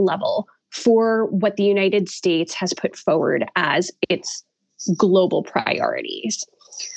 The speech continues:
Um, you know, and I think, yes, the United States has made a lot of strides <laughs> in trying to, um,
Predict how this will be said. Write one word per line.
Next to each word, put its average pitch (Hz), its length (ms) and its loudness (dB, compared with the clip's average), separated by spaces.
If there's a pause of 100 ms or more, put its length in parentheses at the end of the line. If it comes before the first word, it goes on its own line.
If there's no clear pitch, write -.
(180)
Um, 196 520 4 (200)
you 240 120 8
know, 220 380 4
and 220 300 2 (160)
I 269 160 2
think, 269 480 -2
yes, 254 540 0
the 277 60 2
United 233 360 2
States 202 300 -2
has 202 180 -2
made 196 380 4
a 196 140 4
lot 202 420 0
of 190 200 2
strides 180 760 2
<laughs> - 40 -2
in 226 260 6
trying 208 600 2 (140)
to, 180 380 4 (120)
um, 170 520 -2